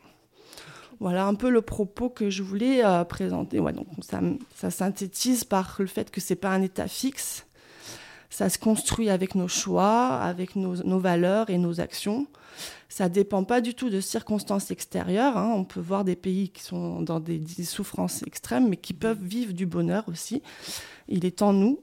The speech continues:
il se mesure autrement que par, euh, le P I B. Et c'est avant tout la qualité du lien, l'engagement et la résilience. Et, euh, voilà, c'est laisser, euh, ne pas s'accrocher aux émotions négatives et se,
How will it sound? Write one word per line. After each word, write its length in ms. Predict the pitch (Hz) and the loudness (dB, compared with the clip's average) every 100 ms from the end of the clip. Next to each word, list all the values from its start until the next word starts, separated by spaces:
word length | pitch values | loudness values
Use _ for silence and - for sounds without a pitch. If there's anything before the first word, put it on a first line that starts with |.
| - | -2
il 120 | 202 | -2
se 160 | - 190 | 0 0
mesure 420 | 185 185 180 - | 2 2 -2 0
autrement 560 | 202 202 - 220 220 226 | 0 0 2 4 6 4
que 160 | 220 190 | 0 -4
par, 360 | 175 175 175 | -2 -2 0
euh, 160 | 170 170 | 2 4
le 140 | 175 | 2
P 160 | 175 185 | 0 -2
I 120 | 175 | -2
B. 100 | 170 | 0
Et 640 | 190 214 202 175 170 - - - - | 0 2 0 0 -2 -4 -8 -16 -20
c'est 220 | - 185 | -6 0
avant 240 | 175 180 196 | 2 4 2
tout 240 | 196 220 | 0 -2
la 160 | 190 180 | 0 -2
qualité 400 | 202 185 185 190 | -2 -4 -4 -6
du 160 | 180 | -4
lien, 320 | 185 190 190 196 | -2 -2 0 0
l'engagement 580 | 175 175 170 175 175 | 0 0 -2 0 -2
et 60 | 180 | -2
la 140 | 170 | -4
résilience. 640 | 170 165 160 160 185 226 - - - - - - _ - | -4 -6 -6 -6 -6 -6 -14 -20 -20 -20 -20 -20 _ -8
Et, 220 | 180 175 | -4 -2
euh, 400 | 170 165 170 170 - | -2 -2 -4 -4 -4
voilà, 240 | 170 165 - | -6 -6 -10
c'est 360 | - 180 170 | -10 -4 -2
laisser, 520 | 170 175 196 - 208 202 | 0 0 -2 0 2 2
euh, 540 | 175 170 175 - - - - | 2 0 -2 -4 -6 -6 -4
ne 160 | 185 180 | -2 0
pas 180 | 202 | 0
s'accrocher 680 | 220 - 185 - 220 - 233 | 0 2 0 2 2 2 4
aux 60 | 202 | 2
émotions 680 | 190 196 196 196 208 185 180 | 4 2 2 0 0 0 4
négatives 760 | 180 185 185 185 - 247 254 | 4 4 0 -2 -2 0 2
et 140 | 220 185 | 2 0
se, 320 | - 190 | 0 -2